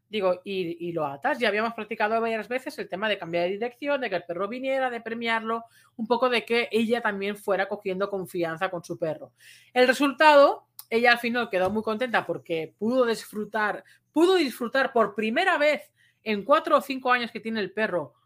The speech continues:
por primera vez en su vida pudo disfr-, disfrutar de ver a su perro durante quince minutos, diez, quince minutos suelto,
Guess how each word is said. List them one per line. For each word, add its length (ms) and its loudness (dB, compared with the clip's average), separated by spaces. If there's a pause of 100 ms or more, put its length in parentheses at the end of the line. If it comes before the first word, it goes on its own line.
(300)
por 300 6
primera 460 2
vez 200 2
en 120 -4
su 180 -8
vida 300 -2
pudo 240 -4
disfr-, 340 -10
disfrutar 640 0 (300)
de 260 2
ver 180 6
a 60 2
su 200 -6
perro 340 2
durante 540 -2
quince 340 -8
minutos, 560 -4 (100)
diez, 200 -6
quince 200 -8
minutos 460 -6
suelto, 580 -4